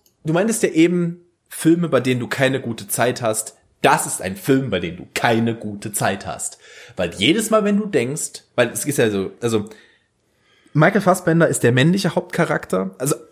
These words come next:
einer der beiden männlichen Hauptcharakter. Er ist aber nicht der Haupt-Hauptcharakter, sondern, äh, das ist, äh, jetzt muss ich kurz gucken. Ähm, Kelly Reilly. Kelly Reilly spielt Jenny. <clears throat>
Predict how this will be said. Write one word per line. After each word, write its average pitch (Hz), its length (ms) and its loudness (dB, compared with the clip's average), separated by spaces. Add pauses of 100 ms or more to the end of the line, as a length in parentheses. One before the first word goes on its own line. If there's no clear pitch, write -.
(240)
einer 151 180 2
der 123 140 4
beiden 127 400 0
männlichen 156 400 -4
Hauptcharakter. 170 840 -8 (840)
Er 143 100 -4
ist 151 80 0
aber 143 120 2
nicht 151 240 -2
der 127 180 2
Haupt-Hauptcharakter, - 680 -4
sondern, 92 460 -4
äh, 95 120 -4
das 95 180 -2
ist, - 360 -8 (1900)
äh, 302 1200 2
jetzt 240 160 -12
muss 240 140 -8
ich - 60 -8
kurz 214 180 -6
gucken. 220 440 -8 (460)
Ähm, 196 840 -2
Kelly 165 240 6
Reilly. 120 420 4 (200)
Kelly 135 180 4
Reilly 113 220 4
spielt - 200 -2
Jenny. 85 240 -2 (160)
<clears throat> 123 560 0